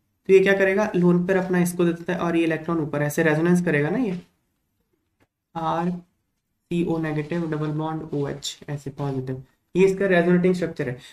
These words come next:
तो ये carbon पे जो partial positive चार्ज है, इसको electron की सप्लाई मिल रही है oxygen से।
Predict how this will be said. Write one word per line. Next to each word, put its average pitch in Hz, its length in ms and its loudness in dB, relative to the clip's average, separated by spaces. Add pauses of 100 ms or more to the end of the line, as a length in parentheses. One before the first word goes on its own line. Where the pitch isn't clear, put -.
(120)
तो 202 60 0
ये 214 180 2
carbon 180 440 2
पे 208 60 2
जो 220 120 2
partial 202 500 2
positive 180 300 4
चार्ज 190 280 2
है, 208 40 0
इसको 202 180 0
electron 196 380 2
की 196 60 -8
सप्लाई 190 340 0
मिल 180 180 2
रही 143 140 0
है 143 60 0
oxygen 135 400 -4
से। 131 140 -8